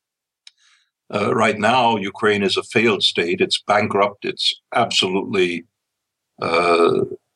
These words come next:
beyond belief what's been done to that country by,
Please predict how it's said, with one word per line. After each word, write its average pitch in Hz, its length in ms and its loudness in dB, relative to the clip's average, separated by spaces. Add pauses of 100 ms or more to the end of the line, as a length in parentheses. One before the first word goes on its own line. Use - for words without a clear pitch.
(1300)
beyond 104 360 0
belief 113 380 0
what's 95 180 0
been 90 180 -2
done 113 200 -2
to 107 60 2
that 95 220 -2
country 87 340 -2
by, 80 340 0